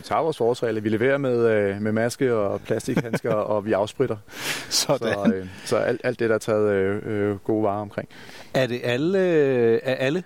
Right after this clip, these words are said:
Speaker 2: jeres, øh, færdigmixede, øh, cocktails i, øh, tre hundrede og halvfjerds milliliter, eller er det forskellige størrelser?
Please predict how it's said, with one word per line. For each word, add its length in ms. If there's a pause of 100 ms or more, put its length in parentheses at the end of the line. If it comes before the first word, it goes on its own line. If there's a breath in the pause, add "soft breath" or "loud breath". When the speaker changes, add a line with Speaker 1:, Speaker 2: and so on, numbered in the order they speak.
(120)
Speaker 2:
jeres, 320
øh, 460
færdigmixede, 920
øh, 120
cocktails 600
i, 280
øh, 120
tre 160
hundrede 120
og 20
halvfjerds 300
milliliter, 360
eller 200
er 40
det 100
forskellige 320
størrelser? 360